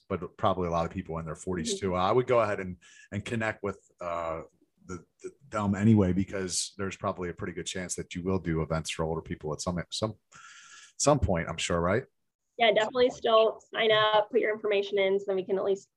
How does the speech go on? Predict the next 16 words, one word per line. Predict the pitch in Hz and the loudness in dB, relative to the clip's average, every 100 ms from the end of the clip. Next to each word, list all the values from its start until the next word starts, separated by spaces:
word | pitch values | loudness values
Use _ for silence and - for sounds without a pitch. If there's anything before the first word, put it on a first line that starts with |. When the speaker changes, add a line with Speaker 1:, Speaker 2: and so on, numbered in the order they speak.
| _ | _
Speaker 2:
draw | 202 202 | -2 -2
from | 185 180 - | -2 -6 -8
that. | - 78 - _ _ _ _ 107 | -8 -12 -14 _ _ _ _ -8
Speaker 1:
Cool. | 78 - _ | -8 -10 _
Awesome. | 95 101 - 80 - - | -4 -4 -4 -12 -12 -4
Well, | 117 | 2
thanks | 156 165 | 4 4
for | - | 2
coming | 151 139 | 0 2
on | 143 139 | 2 2
tonight. | 110 107 117 | 2 2 0
It | |
was | 104 98 | -4 -4
great | 117 104 107 _ | 0 2 0 _
having | - 95 101 | -8 -6 -6
you. | 92 | -8